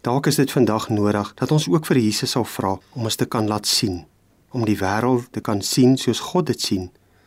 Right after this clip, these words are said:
of dalk om mense te kan sien soos God hulle sien, of dalk is dit nodig om te vra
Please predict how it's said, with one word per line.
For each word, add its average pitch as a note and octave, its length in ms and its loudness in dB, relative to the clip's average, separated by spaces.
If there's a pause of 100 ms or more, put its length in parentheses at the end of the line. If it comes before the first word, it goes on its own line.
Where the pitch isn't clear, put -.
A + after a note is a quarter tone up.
(200)
of E3 160 0
dalk E3 280 2
om D3 300 6 (100)
mense B2+ 440 4
te C3+ 100 0
kan G#2 200 -2
sien F2+ 340 -4 (200)
soos - 240 -2
God - 280 -2
hulle G2+ 160 0
sien, F#2+ 320 -4 (460)
of - 160 -8
dalk A2+ 300 0
is B2+ 80 2
dit G#2 140 0
nodig G#2+ 420 2
om G#2+ 120 2
te G#2+ 100 -4
vra G#2 400 -2